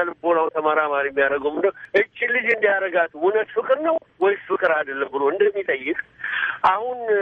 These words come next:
ከኢህአዴግ ጋር እንደራደራለን ብሎ የቀረቡትንም ሰዎች የፖለቲካ ሰዎች ነን የምንል ሰዎች እውነት እነኚህ ተቃዋሚ ናቸው ወይስ ተቃዋሚ አይደለም ብለህ መጀመሪያ ላይ መፈተሽ አለብን።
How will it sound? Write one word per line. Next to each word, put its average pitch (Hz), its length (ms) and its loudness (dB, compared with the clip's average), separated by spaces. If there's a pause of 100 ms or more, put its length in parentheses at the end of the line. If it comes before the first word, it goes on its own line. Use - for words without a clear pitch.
(140)
ከኢህአዴግ 185 600 2
ጋር 185 220 2
እንደራደራለን 175 1200 -2
ብሎ 196 140 -2
የቀረቡትንም 165 840 0 (280)
ሰዎች 180 640 2
የፖለቲካ 185 640 0 (140)
ሰዎች 156 360 -2
ነን 143 220 0
የምንል 156 520 0
ሰዎች 220 400 2 (100)
እውነት 220 360 0
እነኚህ 214 380 -2
ተቃዋሚ 226 480 0
ናቸው 311 340 -4
ወይስ 214 240 0
ተቃዋሚ 190 360 2
አይደለም 170 300 0
ብለህ 160 180 0
መጀመሪያ 147 520 0
ላይ 139 120 0
መፈተሽ - 500 -8
አለብን። - 360 -2